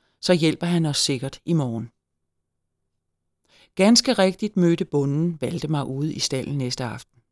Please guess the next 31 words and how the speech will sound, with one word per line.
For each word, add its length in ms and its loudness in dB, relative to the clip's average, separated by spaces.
Valdemar 420 0
var 120 -8
ved 140 -6
at 80 -8
gøre 160 -6
rent 240 -4
hos 140 -10
køerne. 380 -6
Da 60 4
han 100 4
så 220 4
bonden, 280 2
så 120 -2
sagde 200 2
han, 200 -2
"Det 80 0
var 60 4
godt, 240 0
du 60 2
kom. 340 -2
Du 60 -4
skal 180 0
med 180 4
over 180 0
til 140 -6
Kallerup 540 2
og 140 -4
hente 200 0
noget 160 -2
korn." 320 -2
Kallerup 440 -2